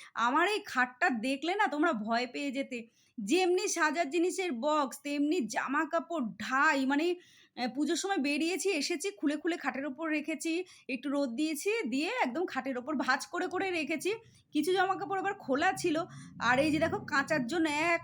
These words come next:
এই যে ঢাই বের করেছি, এগুলো আবার কেচে দেবো কালকে। তো চলো দেখো ঘরটা এইভাবে সুন্দর করে গুছিয়ে নিয়েছি। তো অনেকদিন পর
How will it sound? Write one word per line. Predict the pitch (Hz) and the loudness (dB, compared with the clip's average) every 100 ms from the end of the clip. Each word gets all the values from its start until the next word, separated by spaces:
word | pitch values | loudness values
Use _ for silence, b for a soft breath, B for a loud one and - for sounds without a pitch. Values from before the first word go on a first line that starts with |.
| 262 | -2
এই | 277 | -2
যে | 226 233 | 0 -2
ঢাই | 233 247 269 294 311 | 0 4 4 6 4
বের | 214 233 226 | 2 0 -2
করেছি, | 262 254 254 | -4 -4 -2
এগুলো | 440 381 226 247 | -2 0 0 0
আবার | 233 254 | 0 -4
কেচে | - - 233 247 | -8 -12 -10 -8
দেবো | 240 247 | -8 -4
কালকে। | 262 208 208 415 b b b - | -2 -2 -4 -12 b b b -6
তো | 339 | -2
চলো | 339 311 403 | 2 2 2
দেখো | 302 294 415 | 2 0 -2
ঘরটা | 262 262 254 339 | 0 0 2 2
এইভাবে | 285 269 285 294 | 2 2 0 -2
সুন্দর | 262 285 262 277 339 | -2 2 2 2 0
করে | 330 330 330 | -4 -4 -4
গুছিয়ে | 214 233 - 302 | -6 -8 -2 2
নিয়েছি। | 294 294 269 349 453 | 2 2 -2 -4 -4
তো | 381 | -4
অনেকদিন | 220 247 240 370 | -2 0 2 2
পর | 302 240 | 2 -2